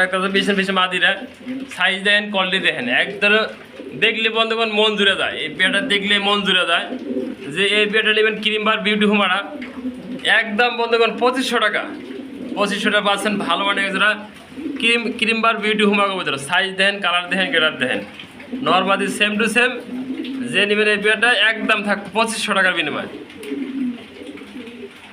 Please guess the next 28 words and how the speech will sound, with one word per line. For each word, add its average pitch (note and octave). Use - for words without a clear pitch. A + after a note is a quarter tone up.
বন্ধুগণ, G#3+
দেখতেই G#3+
পাচ্ছেন, G#3
মাশাআল্লাহ, G3+
আর F#3+
এক F#3+
জোড়া F#3+
কবুতর F#3
রয়েছে F3+
সিলভার F#3+
লক্ষা। F#3+
বন্ধুগণ F3
দেখেন, E3
টেলে G3+
অস্থির A3+
টেল, F3
ছাতার F#3+
মতো G3+
দেখতে F#3
দেখা G3
যায়, F#3+
পিছন F#3+
দিকে E3+
খেয়াল F#3
করে F3+
দেখেন, D3+
একদম G3+
ছাতা। G#3+